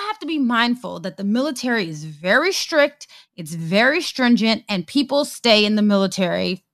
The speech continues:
typically for twenty years and then they retire, or they make, you know, a career out of the military, or they stay in for however long their contract is, right?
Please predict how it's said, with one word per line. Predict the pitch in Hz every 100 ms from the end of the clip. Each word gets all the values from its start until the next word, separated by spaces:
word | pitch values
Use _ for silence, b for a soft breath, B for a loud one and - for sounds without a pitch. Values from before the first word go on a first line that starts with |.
| _ -
typically | 311 254 254 262 262 262 294 b b b _
for | -
twenty | 190 - 262 330
years | 269 220 208 208 202
and | 165 170
then | 170
they | 180
retire, | 190 175 156 50 50 - b
or | - 214
they | 233 240
make, | 220 220 220 -
you | - 220
know, | 180
a | 202
career | 190 - 208 214
out | 185 170
of |
the | 165
military, | 160 160 160 165 160 -
or | 330 349
they | 311
stay | - 247 240
in | 226 226
for | 208
however | 190 208 214 202
long | 202 196 202
their | 180
contract | - - 196 196 160 151 131
is, | 95 156
right? | 160 165 214